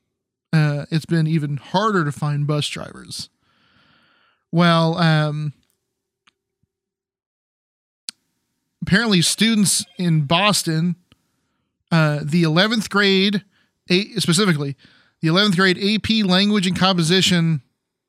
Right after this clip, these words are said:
uh, class at Brook Charter School in Boston, uh, they went on a field trip,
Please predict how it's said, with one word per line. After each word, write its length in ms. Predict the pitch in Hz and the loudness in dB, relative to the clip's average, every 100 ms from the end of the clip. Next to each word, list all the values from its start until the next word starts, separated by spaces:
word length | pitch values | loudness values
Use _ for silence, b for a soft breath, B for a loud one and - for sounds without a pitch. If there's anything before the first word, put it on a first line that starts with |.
| - | -4
uh, 280 | 165 151 151 | 0 0 -2
class 600 | - 170 165 156 - - b b b b b - | 0 0 2 0 -4 -8 b b b b b -6
at 200 | 156 151 | -6 -6
Brook 360 | 147 160 202 - | -4 0 -2 -2
Charter 460 | - 196 202 202 | 0 2 2 2
School 640 | - - 214 202 156 151 143 _ - | 0 0 0 2 2 0 -6 _ -4
in 120 | 156 | 0
Boston, 540 | 160 180 - 156 156 - _ _ _ _ _ _ _ _ _ _ - | 2 2 0 -4 -6 -8 _ _ _ _ _ _ _ _ _ _ -2
uh, 340 | 156 151 50 - _ _ _ _ _ - | 0 -2 -6 -16 _ _ _ _ _ -10
they 260 | 165 190 | -2 0
went 200 | 240 208 | 2 2
on 120 | 165 156 | 2 0
a 40 | |
field 280 | - 208 180 | 0 0 0
trip, 300 | - 156 | -4 -8